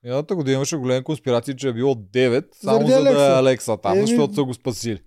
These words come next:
Speaker 2: еми, зв-, звучи логично, защото трябваше да има една капитанска, там бяха странни.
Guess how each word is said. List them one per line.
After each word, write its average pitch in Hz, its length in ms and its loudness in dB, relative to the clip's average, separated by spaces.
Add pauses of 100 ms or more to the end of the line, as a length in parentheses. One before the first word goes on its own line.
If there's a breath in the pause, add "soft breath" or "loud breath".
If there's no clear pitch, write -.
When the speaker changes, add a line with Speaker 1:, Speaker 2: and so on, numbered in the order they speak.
(140)
Speaker 2:
еми, 220 280 2
зв-, 180 480 -6
звучи 175 360 -4
логично, 240 360 0
защото 208 280 -4
трябваше 202 380 0
да 214 80 -2
има 220 160 -2
една 220 180 0
капитанска, 214 640 -4
там 196 200 -4
бяха 202 220 0
странни. 208 400 -2